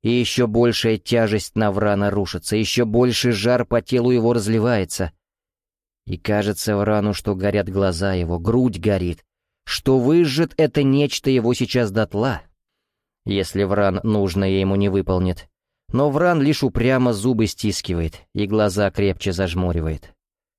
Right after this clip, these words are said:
И внезапно в настоящий сон проваливается. «Как у себя дома развалился!»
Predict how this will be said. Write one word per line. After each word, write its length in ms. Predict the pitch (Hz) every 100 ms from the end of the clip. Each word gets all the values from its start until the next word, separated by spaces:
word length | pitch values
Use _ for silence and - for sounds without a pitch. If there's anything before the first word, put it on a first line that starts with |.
| _ _ _ -
И 160 | 127
внезапно 720 | 135 147 120 110 104 127 139 - _ _ _ _ _ _ _
в 120 | 110 110
настоящий 600 | 110 - 113 110 98 104
сон 260 | - 98
проваливается. 800 | 82 92 87 82 80 78 - 76 _ _ _ _ _ _ _ _ _ _ _ _
«Как 200 | - -
у 20 |
себя 400 | 165 - 147 175
дома 640 | 143 120 170 175 160 143 139
развалился!» 1500 | 135 123 113 127 143 147 151 151 135 - - - 127 123 123